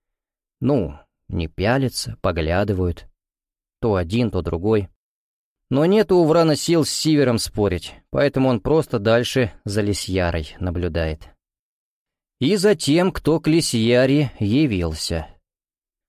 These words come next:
На самом деле и не разглядеть особо этого явившегося.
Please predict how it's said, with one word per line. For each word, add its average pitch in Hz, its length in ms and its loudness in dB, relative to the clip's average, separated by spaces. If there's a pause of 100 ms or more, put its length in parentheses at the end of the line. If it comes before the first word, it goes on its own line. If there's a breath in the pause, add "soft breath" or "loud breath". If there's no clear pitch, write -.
(360)
На 117 200 0
самом 190 360 2
деле 170 340 2
и 175 200 -2
не 165 140 4
разглядеть 151 720 2
особо 104 480 -2
этого 113 320 0
явившегося. 101 880 -4